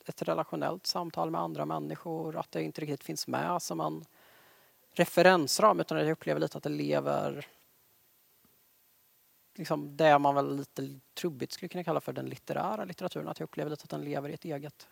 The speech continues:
kretslopp och inte så, inte så närvarande i de andra sfärerna av samhället jag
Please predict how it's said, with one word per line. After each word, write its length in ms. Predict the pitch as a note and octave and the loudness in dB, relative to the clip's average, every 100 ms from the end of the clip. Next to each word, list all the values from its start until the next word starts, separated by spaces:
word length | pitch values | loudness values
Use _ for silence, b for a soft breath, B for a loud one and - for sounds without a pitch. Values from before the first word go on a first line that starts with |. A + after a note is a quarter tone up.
| _ - | _ -12
kretslopp 680 | E3+ - - B3 - - | -12 -8 -8 -8 -16 -10
och 100 | F3 | -6
inte 220 | E3+ - D#3+ | -6 -6 -8
så, 480 | D#3+ D3+ D3+ D#3 D3+ _ _ _ _ _ _ _ _ _ _ _ - | -4 -2 -2 -4 -14 _ _ _ _ _ _ _ _ _ _ _ -6
inte 160 | F#3+ - | -4 2
så 60 | |
närvarande 400 | F3 D#3+ A3+ F#3 | 4 4 2 0
i 20 | |
de 100 | E3+ | 0
andra 220 | E3+ E3 F#3 | 0 -2 -4
sfärerna 360 | F3+ E3 E3+ | 0 0 -2
av 60 | F3 | -6
samhället 480 | E3+ E3+ F3 G#3 F3+ | -6 -6 -8 -10 -10
jag 220 | E3 | -8